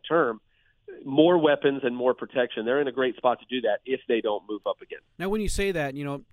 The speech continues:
Speaker 2: as, as we just talked about, most of the time when you do these trades of, you know, moving up in the draft, it is to get a quarterback. We talked about how it's,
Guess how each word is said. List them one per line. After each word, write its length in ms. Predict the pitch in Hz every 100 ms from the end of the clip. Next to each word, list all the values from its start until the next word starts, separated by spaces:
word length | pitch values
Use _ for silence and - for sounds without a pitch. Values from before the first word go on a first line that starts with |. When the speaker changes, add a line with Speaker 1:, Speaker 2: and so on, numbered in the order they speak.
| -
Speaker 2:
as, 220 | 135 127 -
as 180 | 131 127
we 100 | 131
just 280 | 127 123
talked 260 | - 123 123
about, 300 | 117 113 110
most 200 | 120 127
of 60 | -
the 60 |
time 100 | 120
when 100 | 117
you 60 | 120
do 160 | 120
these 220 | 127 117 -
trades 440 | - 131 123 113
of, 160 | 117 110 - _
you 40 | 131
know, 60 |
moving 260 | 117 127 127
up 120 | 123
in 40 | 123
the 60 |
draft, 320 | 110 120 120
it 80 | 113
is 140 | 127 -
to 80 |
get 120 | 135 117
a 60 |
quarterback. 460 | - 147 131 110 120
We 100 | 120
talked 280 | 135 135 131
about 200 | 123 120
how 160 | 131
it's, 160 | 123